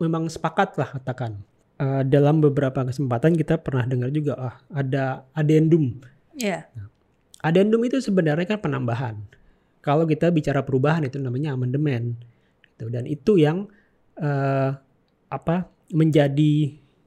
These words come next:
Speaker 1: eh, kunci untuk apakah, kalaupun ada amandemen atau perubahan dalam bentuk apapun, itu tetap harus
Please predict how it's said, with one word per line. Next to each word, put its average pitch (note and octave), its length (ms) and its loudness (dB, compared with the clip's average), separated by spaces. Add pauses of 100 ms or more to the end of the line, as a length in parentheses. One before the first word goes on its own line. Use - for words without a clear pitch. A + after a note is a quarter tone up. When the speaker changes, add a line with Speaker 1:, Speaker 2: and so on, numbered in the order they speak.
(600)
Speaker 1:
eh, C3+ 140 -4
kunci G3 500 2 (960)
untuk C#3+ 380 -2
apakah, F#3 420 0 (640)
kalaupun A#3 480 4
ada E3 240 2
amandemen C#3 680 -2 (400)
atau E3 240 0
perubahan C#3 720 2 (340)
dalam C#3 300 0
bentuk B2+ 180 -2
apapun, C3+ 540 -4
itu D3+ 160 -10
tetap G#3 400 -4
harus E3+ 400 -4